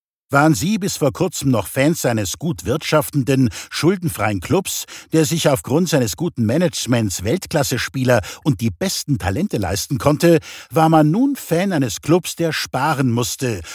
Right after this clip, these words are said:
um die Glazer-Kredite zu tilgen und möglichst viel Gewinn zu machen, der dann als Dividende nach New York ausgeschüttet werden konnte.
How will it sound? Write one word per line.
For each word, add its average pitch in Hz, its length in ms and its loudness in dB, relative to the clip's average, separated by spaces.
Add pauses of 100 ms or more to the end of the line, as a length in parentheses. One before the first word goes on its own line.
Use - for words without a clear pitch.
(120)
um 127 160 2
die 113 160 0
Glazer-Kredite 113 960 -2
zu 113 140 -6
tilgen 120 480 2 (200)
und 170 220 0
möglichst 190 440 -2
viel 143 240 0
Gewinn 151 300 2
zu - 160 -2
machen, 113 380 0 (240)
der 98 120 -2
dann 151 320 0
als 165 200 -4
Dividende 131 560 0
nach 123 240 0
New 143 100 2
York 147 440 0
ausgeschüttet 95 640 -6
werden 92 240 -4
konnte. - 340 -6